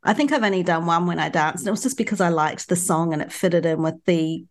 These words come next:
particular idea that I had at the time. So it's gotta be something that really resonates with you. Don't just do it because you think,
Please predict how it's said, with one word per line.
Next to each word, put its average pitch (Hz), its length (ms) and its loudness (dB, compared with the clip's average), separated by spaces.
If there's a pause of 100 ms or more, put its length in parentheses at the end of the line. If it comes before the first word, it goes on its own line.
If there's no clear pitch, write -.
particular 196 440 -2
idea 226 500 0
that 175 160 -2
I 151 120 2
had 170 260 -2
at - 100 -6
the 170 80 -6
time. 180 640 0
So 196 160 -2
it's 170 100 -6
gotta 262 160 2
be 240 120 0
something 190 380 -2
that 170 140 0
really 170 220 0
resonates 165 540 -2
with 175 160 -2
you. 170 100 0
Don't 220 300 0
just 196 200 -2
do 185 120 2
it 175 100 -4
because 175 340 -2
you 175 60 2
think, 170 480 -4